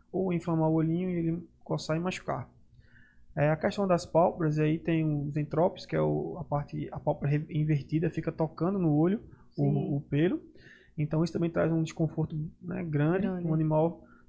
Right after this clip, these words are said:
Speaker 1: termina coçando e se machucando também. É,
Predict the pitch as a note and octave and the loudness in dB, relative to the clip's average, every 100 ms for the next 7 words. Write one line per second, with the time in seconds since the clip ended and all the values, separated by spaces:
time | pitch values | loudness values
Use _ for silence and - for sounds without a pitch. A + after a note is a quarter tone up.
0 | _ D3+ D#3 D#3 D#3 D3+ - F3 F3 D#3+ | _ 0 2 2 -2 -4 -2 -2 0 0
1 | D#3 D3+ D#3+ D#3 - D3+ D3+ D3 D3+ F#3 | 0 -2 -4 -6 -4 -4 -2 0 0 0
2 | - - - - - - - _ - D3+ | -2 -16 -20 -20 -20 -20 -20 _ 0 2
3 | D3+ D3+ D3 D3 C#3+ C#3+ | 6 6 6 6 4 0